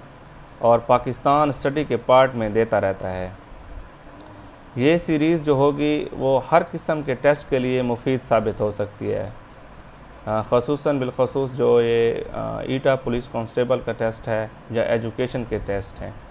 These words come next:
ठीक है। इसके अलावा मेरे चैनल पर इस्लामियात क्लास टेंथ, आ, की बुक की जो सीरीज़, आ, है, आ, वो मैंने भी अपलोड कर दी है,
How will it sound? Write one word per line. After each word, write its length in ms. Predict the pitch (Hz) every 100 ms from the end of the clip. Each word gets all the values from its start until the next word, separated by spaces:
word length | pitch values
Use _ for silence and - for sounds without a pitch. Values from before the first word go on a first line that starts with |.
| - - -
ठीक 220 | - 131 135
है। 160 | 131 - - - - - - - - - - - -
इसके 340 | 139 - 151
अलावा 460 | 139 139 143 143 -
मेरे 280 | 123 127 139
चैनल 340 | - 135 139
पर 380 | 135 120 113 113 - - - - -
इस्लामियात 800 | 127 131 131 127 131 139 139 139 - - - - -
क्लास 420 | 117 123 123 - -
टेंथ, 300 | 135 143 139
आ, 340 | 147 139 139 - 120 120 120 117
की 100 | 120
बुक 200 | 117 143 -
की 80 | 131
जो 120 | 120
सीरीज़, 680 | - 131 131 139 131 - 120
आ, 220 | 120 113
है, 420 | 117 120 120 117
आ, 40 |
वो 240 | 117 120 131
मैंने 320 | 135 139 135
भी 180 | 131 131
अपलोड 380 | 123 127 131 127
कर 160 | 131
दी 140 | 131 135
है, 280 | 131 127